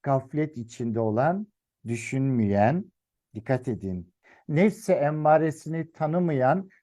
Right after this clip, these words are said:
tanıma noktasında gayret içinde olmayan taliptir. Neden? En güzel onu yoldan çıkaracak. Bakın düşman bile başka bir toplumun içerisinde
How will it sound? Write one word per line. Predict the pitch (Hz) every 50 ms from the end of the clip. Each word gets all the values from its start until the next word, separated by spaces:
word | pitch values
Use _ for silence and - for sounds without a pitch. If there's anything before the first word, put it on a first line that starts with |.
| _ _
tanıma | - 185 190 202 214 226 247
noktasında | 240 220 214 185 196 - - 190 185 - - 185 190 180 196
gayret | 190 190 190 175 175 180 170 196 202 196 -
içinde | 139 151 - - - 175 175 185 202
olmayan | 160 175 175 165 151 147 139 131 123 120 120 117
taliptir. | 120 113 104 101 95 101 95 - _ - 87 - - _ _ _ _ _ _ _ _ _ _ _ _ _ _ _ _ _ _ _ _ _ _ _ _ _ _ _ _ -
Neden? | 131 147 170 151 147 156 165 185 - - _ _ _ _ _ _ _
En | 175 190 208 208 185
güzel | 147 131 147 156 156
onu | 170 175 190 208
yoldan | 214 214 208 190 170 175 156 135
çıkaracak. | - - - - 131 120 117 110 95 120 110 104 - - _ _ _ _ _ _ -
Bakın | 190 185 190 220 208 202 - - _ _ _ _ _ _ _ - 139
düşman | 147 147 - - 170 180 196 202 208 202 196 160
bile | 151 135 127 139 156 180 202 208 - - _ _ _ _ _ _ _ _
başka | - 135 143 139 - - - 233 226 185
bir | 190 180 160 -
toplumun | - - 156 135 - 160 165 170 185 196
içerisinde | 190 175 156 - - 165 151 143 151 139 - - - 180 185 175 160 127 123 120 131 143 -